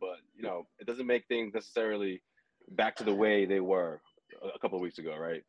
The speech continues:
The, the, the Celtics that we saw. But you know what, Bobby? You brought, you didn't bring up the biggest point of the, of the day, though. Like, the biggest story of the day. Like, there was this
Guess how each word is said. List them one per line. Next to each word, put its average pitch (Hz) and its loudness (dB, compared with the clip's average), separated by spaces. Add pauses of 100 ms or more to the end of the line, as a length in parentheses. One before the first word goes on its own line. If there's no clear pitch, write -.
(160)
The, 92 -6
the, 85 -8
the 90 -8
Celtics 98 2
that 92 4
we 95 0
saw. 80 -2
But 87 -6
you 110 -2
know 147 8
what, 151 8
Bobby? 143 4 (280)
You 147 -8
brought, 175 4
you 175 -2
didn't 170 2
bring 147 2
up 135 0
the 113 2
biggest 120 -2
point 98 -2
of 87 -10
the, 85 -10 (140)
of 87 -12
the 85 -12
day, 80 -14
though. - -20
Like, 82 -14 (100)
the 92 -10 (100)
biggest 127 2
story 110 0
of 95 -4
the 90 -8
day. 80 -14 (400)
Like, 104 0
there 123 0
was 123 -2
this 117 -8